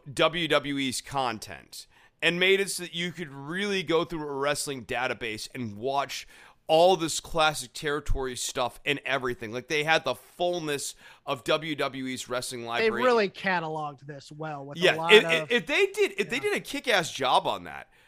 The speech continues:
Speaker 1: that really could create a nice little niche fan base for them.
Speaker 2: I agree. And, uh, to end the, the news, uh, a light story. Stephanie McMahon says that they are working on a W W E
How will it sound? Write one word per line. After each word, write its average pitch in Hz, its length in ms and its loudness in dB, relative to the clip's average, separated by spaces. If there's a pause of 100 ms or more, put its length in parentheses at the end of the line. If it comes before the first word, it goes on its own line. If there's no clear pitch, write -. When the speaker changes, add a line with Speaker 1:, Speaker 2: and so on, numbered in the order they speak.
(180)
Speaker 1:
that 214 320 8
really 214 240 0
could 160 400 6
create 123 320 -4
a - 20 -14
nice 107 280 -8
little 104 100 -8
niche 98 300 -10
fan 98 240 -8
base 73 200 -14
for - 140 -16
them. 58 260 -18 (120)
Speaker 2:
I 151 140 -16
agree. 123 420 -20 (400)
And, 247 180 2
uh, 240 320 0 (120)
to 247 180 -4
end 277 260 -2
the, 196 200 0
the 175 160 -6
news, 175 520 -4 (100)
uh, 165 280 0
a 170 80 -2
light 196 340 -2
story. 160 460 -4 (320)
Stephanie 330 400 2
McMahon 262 600 2
says 233 440 2
that 185 320 0
they 208 160 2
are 185 120 4
working 214 280 0
on 196 160 0
a 165 80 -2 (160)
W 370 340 4 (120)
W 233 340 6
E 208 240 0